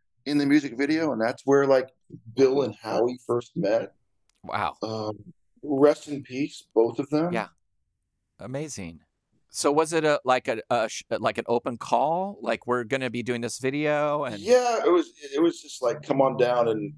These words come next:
Speaker 1: be in a Devo video."
Speaker 2: <laughs> That's amazing. I didn't know that was shot in L A.
Speaker 1: Again, again, just about a year or two before my time of coming out on the scene, but
Speaker 2: Right.
Speaker 1: uh, or else I would have been there. But, uh,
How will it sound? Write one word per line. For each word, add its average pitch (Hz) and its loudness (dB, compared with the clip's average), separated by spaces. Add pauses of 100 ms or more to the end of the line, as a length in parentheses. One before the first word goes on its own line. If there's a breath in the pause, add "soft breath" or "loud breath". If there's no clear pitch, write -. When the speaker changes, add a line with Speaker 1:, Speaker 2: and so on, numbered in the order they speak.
(100)
Speaker 1:
be 110 -2
in 101 -6
a - -6
Devo - -6
video." - -6 (180)
Speaker 2:
<laughs> - -20
That's - -10
amazing. 120 -4
I 147 2
didn't 185 -4
know 185 2
that 165 -2
was 143 -12
shot 131 -2 (420)
in 107 -10
L 101 -2
A. 80 -8 (400)
Speaker 1:
Again, 143 4
again, 135 2
just 143 -4
about 131 4
a 123 -2
year 127 4
or 123 0
two 123 -10
before 120 0
my 107 2
time 107 -4
of 101 -4 (100)
coming 98 -6
out - -6
on - -10
the - -14
scene, - -20
but - -2
Speaker 2:
Right. 90 -8
Speaker 1:
uh, - -6 (680)
or 120 8
else 120 0
I 104 0
would 98 -2
have - -4
been - -12
there. - -10
But, - -2
uh, - 0